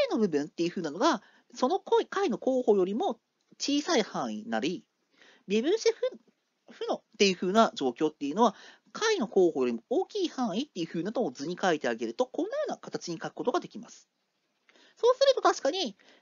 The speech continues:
今回の三十分のP全体を四分の一乗っていう風にした値っていう風なのでは、本当に、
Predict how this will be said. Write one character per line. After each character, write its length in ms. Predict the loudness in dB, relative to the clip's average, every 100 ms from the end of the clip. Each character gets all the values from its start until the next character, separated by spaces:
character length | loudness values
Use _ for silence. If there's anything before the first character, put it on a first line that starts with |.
| -4
今 240 | 0 0
回 240 | 4 2 4
の 260 | 2 2 _ _ _ _ -16
三 280 | -2 0 2
十 160 | 2
分 140 | 2 0
の 80 | -2
P 220 | -6 0
全 220 | 0 2
体 160 | 2 4
を 60 |
四 180 | 4 2
分 160 | 0 -2
の 60 |
一 160 | -4 2
乗 120 | 2
っ 80 | 2
て 100 | -2
い 60 |
う 20 | 0
風 160 | 0
に 80 | 0
し 80 | 0
た 200 | 0 0 _ -4
値 260 | 2 2
っ 60 | 2
て 80 | 0
い 40 |
う 20 |
風 100 | -2
な 80 | -4
の 60 | 0
で 100 | 2
は、 140 | 2 -2 -20 -20 _ _ _ -4
本 180 | -2 -2 -2
当 240 | 0 2
に、 220 | 0 -8